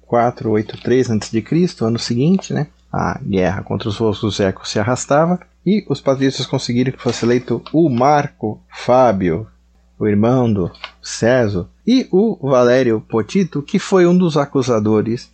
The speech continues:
do Espúrio Cássio, ou seja, os dois acusadores receberam seus consulados. Mas Roma empolvorosa, né? A lei agrária não ia, a lei agrária não ia,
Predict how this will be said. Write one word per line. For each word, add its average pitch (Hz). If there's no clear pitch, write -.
do 117
Espúrio 131
Cássio, -
ou 107
seja, 101
os 104
dois 107
acusadores 104
receberam 98
seus 98
consulados. 98
Mas 117
Roma 113
empolvorosa, 104
né? 87
A 95
lei 98
agrária 95
não 95
ia, 143
a -
lei 104
agrária 95
não 123
ia, 151